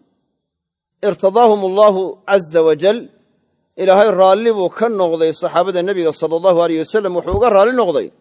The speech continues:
"lisuxbati nabiyih," nebigiisa inay la saaxiibaan oo asxaab u noqdaan,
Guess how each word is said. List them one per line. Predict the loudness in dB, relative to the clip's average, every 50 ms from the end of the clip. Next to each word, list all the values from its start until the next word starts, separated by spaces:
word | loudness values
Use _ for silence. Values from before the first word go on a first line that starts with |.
| _ _ _ -12
"lisuxbati | -6 -6 -6 -2 -2 -2 -2 0 -2 -2 -2 -2 0
nabiyih," | 0 0 0 0 0 0 0 0 0 -2 _ _ _ _ _ _ _ _ _ _ _ _ _ _ -8
nebigiisa | -2 2 2 2 2 0 -2 -2 -2 -2 -2 -2 0 0
inay | 0 0 0 0 0 0
la | 0 -2 -2
saaxiibaan | 0 0 -2 -2 -2 -2 -6 -4 0 0 0 0 0 -2
oo | -4 -6 -4 -4
asxaab | -4 -4 -4 -4 -6 -4 0 0 0 0 0
u | -2 -4
noqdaan, | -2 -2 -2 0 2 4 4 4 4 4 2 0